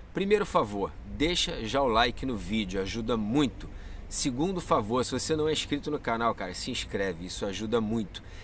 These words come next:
E terceiro favor, eu vou fazer esse comparativo, vou te ajudar a fazer a sua escolha, a sua decisão de forma mais correta, de forma mais tranquila.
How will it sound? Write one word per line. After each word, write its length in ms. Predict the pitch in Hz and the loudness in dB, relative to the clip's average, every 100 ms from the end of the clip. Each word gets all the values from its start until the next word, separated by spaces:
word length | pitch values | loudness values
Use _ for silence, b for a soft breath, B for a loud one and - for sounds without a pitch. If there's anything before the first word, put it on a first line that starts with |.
| B B | B B
E 80 | 147 | -6
terceiro 460 | - 160 - 170 160 | -2 0 2 0 0
favor, 480 | 160 107 104 92 - | 0 0 -2 -2 -2
eu 120 | 110 | -2
vou 100 | 160 | -2
fazer 280 | - 143 143 | -2 -2 -2
esse 100 | - | -2
comparativo, 760 | 143 123 127 113 - 143 156 110 | -4 -2 -2 0 2 2 0 -2
vou 280 | 98 165 | 0 0
te 160 | 196 - | 0 -2
ajudar 500 | 160 147 98 113 165 B B B | -2 -2 2 2 2 B B B
a 80 | 127 | -4
fazer 440 | - 127 110 131 | 0 0 0 0
a 40 | 151 | 2
sua 260 | - 156 | 2 0
escolha, 580 | 143 - - 147 165 127 | 0 -2 0 2 4 2
a 40 | 107 | 0
sua 220 | - 110 | 0 0
decisão 500 | 135 - 110 104 143 | 0 -2 -2 -2 -2
de 120 | 123 | -4
forma 320 | - 135 131 | -2 -2 0
mais 320 | 120 156 - B B B B B - | 0 0 -2 B B B B B -2
correta, 600 | 135 85 110 135 123 107 | 0 2 4 4 4 -2
de 80 | |
forma 240 | - 117 120 | 0 0 2
mais 240 | 127 - | 0 0
tranquila. 680 | - 143 - - 131 117 | -2 -4 -4 4 6 4